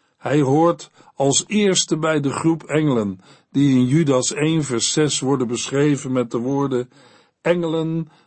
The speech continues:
die hun oorspronkelijke positie ontrouw werden en de hun toegewezen plaats verlieten."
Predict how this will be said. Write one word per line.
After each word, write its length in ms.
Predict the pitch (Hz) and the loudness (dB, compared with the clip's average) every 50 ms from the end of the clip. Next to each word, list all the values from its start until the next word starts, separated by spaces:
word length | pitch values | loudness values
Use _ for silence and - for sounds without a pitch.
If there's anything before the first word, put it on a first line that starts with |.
| _ _ - | _ _ 0
die 200 | - - 156 147 | 2 2 4 4
hun 200 | 147 147 156 165 | 4 2 0 0
oorspronkelijke 960 | - 139 143 143 - - 156 160 185 196 180 - 170 156 151 139 - 147 120 | 0 0 0 0 0 0 0 0 0 0 -2 0 0 0 0 0 0 -2 -2
positie 720 | - 135 131 127 120 110 151 175 151 - - - 156 151 | 0 2 2 2 2 2 0 0 0 0 0 0 0 0
ontrouw 640 | - 170 170 175 160 147 - 147 151 160 156 156 143 | 0 0 0 0 0 0 0 0 2 2 2 2 2
werden 360 | 123 107 104 95 92 92 98 _ _ _ _ _ _ _ _ _ _ | 0 -2 -2 -4 -6 -10 -12 _ _ _ _ _ _ _ _ _ _
en 160 | - 131 127 | -2 -2 0
de 120 | 131 135 127 | 2 2 2
hun 260 | 123 135 139 139 127 | 2 2 2 0 0
toegewezen 800 | - 185 202 202 165 - 156 139 135 143 143 131 113 120 107 101 | 0 0 0 2 2 0 0 0 2 2 0 0 0 -2 -4 -2
plaats 460 | - 139 139 143 143 143 143 - - | -2 0 0 0 0 -2 -4 -8 -10
verlieten." 640 | - - 135 127 127 123 127 139 127 - 90 82 - | -6 -4 -2 0 0 2 0 0 -2 -6 -12 -14 -16